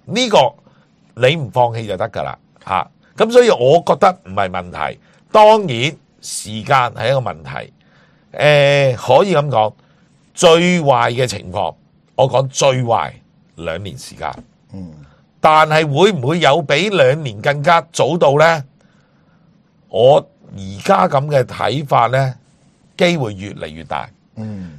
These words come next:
Speaker 1: 即係話兩年之後，中國嘅五G技術，包括一條龍由，由原材料、設計、生產，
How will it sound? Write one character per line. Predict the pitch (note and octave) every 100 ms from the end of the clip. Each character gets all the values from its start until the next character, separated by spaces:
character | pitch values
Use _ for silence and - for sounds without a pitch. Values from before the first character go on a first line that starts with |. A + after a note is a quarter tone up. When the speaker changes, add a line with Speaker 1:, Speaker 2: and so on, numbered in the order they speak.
| -
Speaker 1:
即 | -
係 | G#3+ E3+
話 | C#3+ C3
兩 | F#2 A2+ - E3 A3
年 | F3+ A#2
之 | A2 A3 F3
後， | C3 G2 - _ _ _ _ _ _ _ _ -
中 | G#3+ G3+ G3+ F3+
國 | E3+ C3
嘅 | D3 B2+
五 | A2+
G | C3 F3 D3+
技 | B2+ G#2
術， | G#2 - _ _ _ _ -
包 | F#3+ G3+
括 | D#3+ D#3
一 | F#3 F#3+
條 | - G#2+
龍 | G2+ F#2+ G2+
由， | G#2+ F#2+ - _ _ _ _ _ _ _ _ _ _ _ -
由 | C3+ A#2 A2 A2 - -
原 | A#2+ A#2+
材 | A2+ A2+
料、 | A2 B2 F#3+ F#3 _ - -
設 | D#3+ D#3 -
計、 | D#3+ D3 C#3 -
生 | - - F#3+ F3+
產， | C#3+ A#2+ A#2 C#3